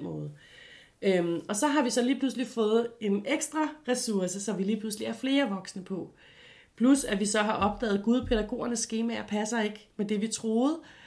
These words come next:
Så derfor så lige pludselig er vi fire voksne inde i klassen. Og det kan faktisk godt, tror jeg, gøre eleverne lidt mere forvirret. Øhm, altså, jeg tror, man bliver virkelig nødt til at bruge det på en god måde, og ligesom opdele. <clears throat> Jeg ved ikke, om man skal sige, "Nå, men Kisa,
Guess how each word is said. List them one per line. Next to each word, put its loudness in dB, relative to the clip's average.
Så -2
derfor 0
så 0
lige 4
pludselig -2
er -2
vi 2
fire 2
voksne 0
inde -4
i -14
klassen. -10
Og -2
det 2
kan -2
faktisk 0
godt, -4
tror -6
jeg, -10
gøre 0
eleverne 0
lidt -2
mere -2
forvirret. 0
Øhm, 4
altså, -2
jeg 0
tror, 2
man 2
bliver 2
virkelig 0
nødt 2
til 2
at -4
bruge 2
det 0
på 0
en 0
god -2
måde, 6
og 4
ligesom -2
opdele. 0
<clears throat> 10
Jeg 0
ved 6
ikke, 2
om 6
man 6
skal -2
sige, 0
"Nå, 2
men -4
Kisa, 2